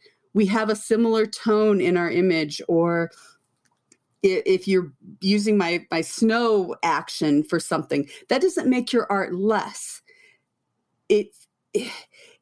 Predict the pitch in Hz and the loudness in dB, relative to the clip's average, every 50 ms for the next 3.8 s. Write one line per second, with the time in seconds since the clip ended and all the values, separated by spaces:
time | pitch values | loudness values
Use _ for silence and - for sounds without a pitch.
0 | _ _ _ _ _ - 240 240 262 269 285 277 254 240 269 294 320 311 254 226 | _ _ _ _ _ 0 0 2 2 2 2 2 2 2 2 2 0 0 -2 -2
1 | 226 208 202 208 208 - - 214 208 233 220 - - 254 - - 208 202 180 196 | -2 0 2 0 0 0 -2 -2 0 -2 -2 -2 -4 -4 0 0 0 0 2 0
2 | 220 240 - 240 208 190 180 180 180 180 175 - - 185 185 190 180 170 185 180 | 0 0 0 0 0 2 2 2 2 0 0 0 0 0 2 2 2 0 0 0
3 | 175 175 185 185 180 - - 247 247 277 277 - - 196 165 147 | 2 2 2 2 0 -2 -4 -2 -2 -2 -2 -4 -2 -2 -2 -2